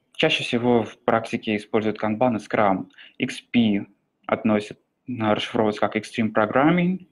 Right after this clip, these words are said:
и используется чисто для программистских целей, а F D T расшифровывается как Future Driven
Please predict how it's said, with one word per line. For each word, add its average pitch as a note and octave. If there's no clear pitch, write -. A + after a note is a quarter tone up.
и A#2
используется A#2
чисто A#2+
для A2
программистских A2+
целей, A2+
а G#2
F A2
D A2
T C#3
расшифровывается A2+
как G#2
Future A2+
Driven G#2+